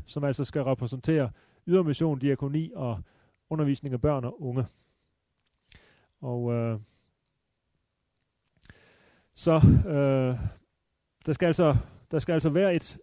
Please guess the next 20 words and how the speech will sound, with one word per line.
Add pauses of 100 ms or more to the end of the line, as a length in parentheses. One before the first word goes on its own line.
(100)
et
medlem,
som, (1000)
som
ikke
er
præst, (200)
og
som
på
en
særlig
måde (460)
repræsenterer
Ydermissions
dimension
i
den
danske
folkekirke.